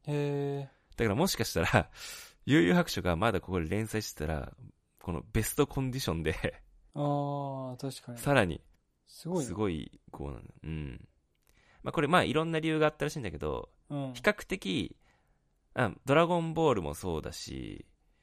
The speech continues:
Speaker 2: あと「スラムダンク」もそうだし、
Speaker 1: うん。
Speaker 2: なんかあの、結構、あのー、物語の終盤らへんの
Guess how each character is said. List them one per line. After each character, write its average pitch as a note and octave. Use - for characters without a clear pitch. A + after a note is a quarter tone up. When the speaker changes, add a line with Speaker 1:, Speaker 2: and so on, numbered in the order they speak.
Speaker 2:
あ -
と -
「ス -
ラ B2+
ム C3+
ダ B2+
ン F#2+
ク」 D2
も C2
そ C#2
う -
だ -
し、 -
Speaker 1:
う D#3+
ん。 B2+
Speaker 2:
な G2
ん -
か D#2+
あ D2
の、 C#2
結 -
構、 D#2+
あ F2
の D2+
ー、 -
物 C3+
語 G#3+
の A2
終 E3
盤 D#3
ら C#3
へ C#3
ん C3
の A#2+